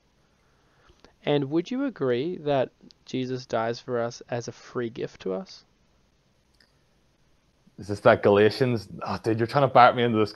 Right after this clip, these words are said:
Speaker 2: Protestant corner. I'm not well,
Speaker 1: No, no,
Speaker 2: I'm
Speaker 1: no,
Speaker 2: not
Speaker 1: ho-,
Speaker 2: as smart
Speaker 1: this
Speaker 2: as
Speaker 1: is,
Speaker 2: you.
Speaker 1: this is not a
Speaker 2: <laughs>
Speaker 1: debate. This is not a debate. I'm just, this is just a good discussion to talk about, you know, heaven and things like that, what the Bible speaks about it. 'Cause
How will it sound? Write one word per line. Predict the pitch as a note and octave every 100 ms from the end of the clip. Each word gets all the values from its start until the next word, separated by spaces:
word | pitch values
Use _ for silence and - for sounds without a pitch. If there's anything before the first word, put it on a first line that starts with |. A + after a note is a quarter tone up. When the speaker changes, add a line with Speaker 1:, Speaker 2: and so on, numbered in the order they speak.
| -
Speaker 2:
Protestant | - A#2 A2 G#2
corner. | - A#2+
I'm | G#2 A#2+ C3+
not | C#3 A#2+
well, | B2 B2
Speaker 1:
No, | A#2
no, | B2+
Speaker 2:
I'm | B2+
Speaker 1:
no, | C#3
Speaker 2:
not |
Speaker 1:
ho-, | -
Speaker 2:
as |
smart | E3 B2+
Speaker 1:
this | C3
Speaker 2:
as |
Speaker 1:
is, | -
Speaker 2:
you. | C#3
Speaker 1:
this | - -
is | G#3
not | A3+
a | A3+
Speaker 2:
<laughs> |
Speaker 1:
debate. | G3+ G3 F#3+ -
This | D#3+
is | E3+
not | G3
a | G3+
debate. | F3+ E3 B2 C#3+
I'm | D#3
just, | F#3 -
this | F3 -
is | F#3
just | F3+
a |
good | F3 E3+
discussion | D#3 - D3 - D3
to |
talk | - D3+ D#3
about, | C#3 C3+ B2+ -
you | C#3+
know, | B2+ C3+ C#3+ D3
heaven | - B2+ C3 C3+
and | B2+ B2
things | B2+ B2+
like | B2+
that, | B2+
what | B2+
the | C3
Bible | B2 B2
speaks | - C3 B2+
about | A#2+ A2+
it. | B2 - _ _ - - _
'Cause | - F3